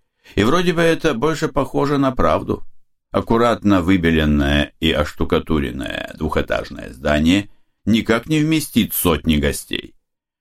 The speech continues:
В пору югославской либерализации конца тысяча девятьсот шестидесятых годов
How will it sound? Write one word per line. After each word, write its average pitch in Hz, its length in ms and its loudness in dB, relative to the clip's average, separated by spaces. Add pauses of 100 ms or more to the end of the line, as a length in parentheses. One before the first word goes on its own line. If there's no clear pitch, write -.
(160)
В - 120 0
пору 104 360 4
югославской 78 800 0
либерализации 69 960 -2
конца 73 400 0
тысяча 73 400 -4
девятьсот 71 440 -4
шестидесятых 65 760 -4
годов 65 420 -2